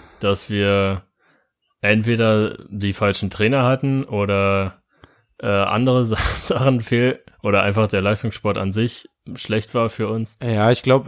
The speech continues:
Speaker 2: ich
Speaker 1: Aber
Speaker 2: glaub, wir waren einfach nicht reflektiert genug. Ich glaub, wenn wir öfter mal auf unseren Körper gehört hätten und gesehen hätten, okay, das ist einfach viel zu viel, ich brauche eine Pause.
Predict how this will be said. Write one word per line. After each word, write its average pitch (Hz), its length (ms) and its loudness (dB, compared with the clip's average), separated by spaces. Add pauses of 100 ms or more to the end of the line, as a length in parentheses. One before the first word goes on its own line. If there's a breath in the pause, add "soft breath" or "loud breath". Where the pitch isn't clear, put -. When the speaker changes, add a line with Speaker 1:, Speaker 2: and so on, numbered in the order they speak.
Speaker 2:
ich - 100 -6
Speaker 1:
Aber 92 60 -6
Speaker 2:
glaub, 123 240 4
wir 110 220 -2
waren 113 180 4
einfach 117 340 -4
nicht 120 240 -4
reflektiert 117 520 -2
genug. 104 240 -2
Ich 98 100 -6
glaub, 113 240 4
wenn 113 160 4
wir 110 180 4
öfter 123 300 0
mal 104 260 4 (320)
auf 104 140 -2
unseren 104 240 0
Körper 117 300 2
gehört 110 200 4
hätten 107 120 0
und 101 140 -2
gesehen 98 360 0
hätten, 107 240 0
okay, 101 240 -2
das 87 200 -6
ist 101 100 -8
einfach 92 260 -4
viel 98 140 -6
zu - 120 -12
viel, 110 220 -2
ich 92 120 -6
brauche 98 120 -4
eine 98 120 0
Pause. 107 400 0